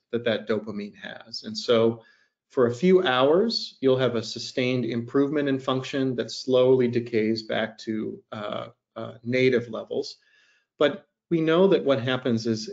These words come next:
as Parkinson's progresses and more dopamine cells are lost,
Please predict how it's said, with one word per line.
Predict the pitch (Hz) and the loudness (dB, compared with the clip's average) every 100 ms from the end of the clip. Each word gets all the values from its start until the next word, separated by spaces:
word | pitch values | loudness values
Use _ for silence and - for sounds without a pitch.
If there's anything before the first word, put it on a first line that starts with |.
| - | -2
as | 120 117 113 - - _ _ _ _ | 2 2 0 -6 -16 _ _ _ _
Parkinson's | 131 123 131 120 117 | -2 0 -2 -2 -4
progresses | 120 117 117 110 139 139 | -2 0 0 2 0 0
and | 127 117 | 0 2
more | 117 127 120 | 2 2 2
dopamine | 120 120 113 107 | 0 2 -2 -2
cells | 107 110 110 | -2 -4 -4
are | 107 | -4
lost, | 107 117 147 - - | -4 -4 -6 -10 -18